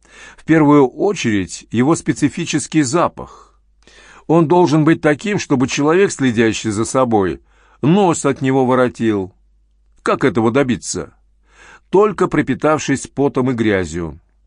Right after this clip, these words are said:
Грязи на одежде хватит. А вот чтобы запотеть, придется тебе, Константин, побегать минут тридцать".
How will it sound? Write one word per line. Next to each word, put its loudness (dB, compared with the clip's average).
Грязи 2
на 2
одежде 0
хватит. -2
А 4
вот 0
чтобы 2
запотеть, -4
придется 0
тебе, 2
Константин, -2
побегать 0
минут -2
тридцать". -4